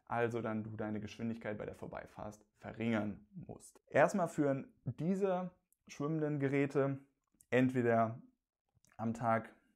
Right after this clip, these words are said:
diese Tafelzeichen der oder Flaggen in Rot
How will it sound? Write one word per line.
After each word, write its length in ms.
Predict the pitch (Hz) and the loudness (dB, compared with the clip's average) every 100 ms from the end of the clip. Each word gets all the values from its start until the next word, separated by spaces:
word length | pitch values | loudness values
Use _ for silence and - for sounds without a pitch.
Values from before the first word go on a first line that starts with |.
| _ _ - | _ _ -4
diese 300 | 131 123 113 - _ _ _ _ - | -2 0 -4 -10 _ _ _ _ -2
Tafelzeichen 960 | 120 120 127 - 117 113 120 110 110 _ _ _ _ _ _ _ | -2 0 -2 0 0 0 -2 -4 -6 _ _ _ _ _ _ _
der 360 | 113 107 98 113 _ _ _ _ _ _ _ _ _ _ | 0 0 0 -4 _ _ _ _ _ _ _ _ _ _
oder 220 | 107 92 | -4 -4
Flaggen 600 | 98 - 120 131 120 120 - _ _ _ _ _ _ _ | -2 4 6 6 2 -4 -12 _ _ _ _ _ _ _
in 380 | 123 113 110 107 - _ - | 0 2 0 -4 -12 _ -14
Rot 400 | 113 113 110 | -6 -2 -2